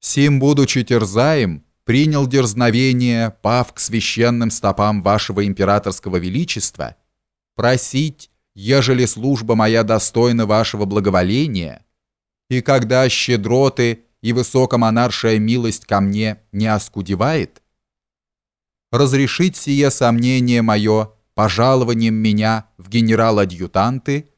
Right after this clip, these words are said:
вашего императорского величества. Сие не будет никому в обиду,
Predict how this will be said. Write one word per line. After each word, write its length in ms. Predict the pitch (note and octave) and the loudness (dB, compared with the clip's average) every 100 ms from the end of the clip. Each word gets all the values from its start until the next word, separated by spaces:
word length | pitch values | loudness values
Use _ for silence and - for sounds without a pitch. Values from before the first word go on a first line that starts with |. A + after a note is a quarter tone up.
| _ | _
вашего 600 | E2+ G#2 C#3 - C3+ C3+ | -2 0 0 0 -2 -2
императорского 760 | B2 F#2+ F#2+ G2 F#2 - F#2+ | -2 0 0 0 -4 -4 -4
величества. 720 | F#2+ G2 F#2+ - D#2+ - - - _ _ _ _ _ _ _ _ _ _ _ _ _ _ _ _ _ _ | -2 -4 -6 -8 -12 -12 -14 -18 _ _ _ _ _ _ _ _ _ _ _ _ _ _ _ _ _ _
Сие 400 | - C3+ C3+ F3+ | -6 -2 2 4
не 140 | F3+ E3 | 4 2
будет 340 | E3 E3 D3+ | 2 2 0
никому 420 | C#3+ C#3 C#3 C#3 | -2 0 2 2
в 80 | B2+ | 4
обиду, 600 | B2+ B2 F3 G2+ E2+ C#2+ | 2 2 -2 -4 -6 -12